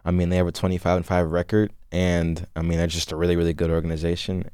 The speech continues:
And they'll be playing in the Il-, in the Illinois with the Shamrock Classic, which is kind of a cool thing to do.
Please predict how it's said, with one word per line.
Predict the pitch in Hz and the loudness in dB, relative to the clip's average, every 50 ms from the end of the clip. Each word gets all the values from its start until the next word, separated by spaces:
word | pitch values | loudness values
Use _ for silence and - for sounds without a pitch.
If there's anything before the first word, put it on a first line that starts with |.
| - | -6
And | - 104 101 | -2 2 2
they'll | 101 95 92 87 | 4 2 2 2
be | 82 90 85 | 0 -2 -2
playing | - - 95 90 87 87 87 | -2 0 0 0 2 2 0
in | 85 | 0
the | 85 78 - | 0 0 0
Il-, | 85 82 - - - | 0 0 -2 -2 -4
in | 90 92 | -2 -2
the | 78 - | 0 0
Illinois | 90 87 87 82 82 85 90 90 | 2 0 0 0 0 0 0 0
with | 87 | 0
the | 85 87 | -2 -4
Shamrock | - - 90 90 92 92 87 85 82 - | -2 -2 -2 0 0 0 -2 -4 -4 -4
Classic, | - 87 87 87 - - 101 92 - - | -4 -2 -2 -2 -2 -2 -4 -4 -2 -4
which | 85 - | -6 -4
is | - - | -6 -8
kind | - - 87 85 | -4 -2 -2 0
of | 85 82 | 0 -2
a | 80 | -4
cool | - - 87 87 85 | -4 -2 -4 -4 -2
thing | - 85 82 82 | -2 -4 -4 -4
to | 82 | -4
do. | 73 85 85 85 87 92 | -4 -2 -2 -2 -2 -4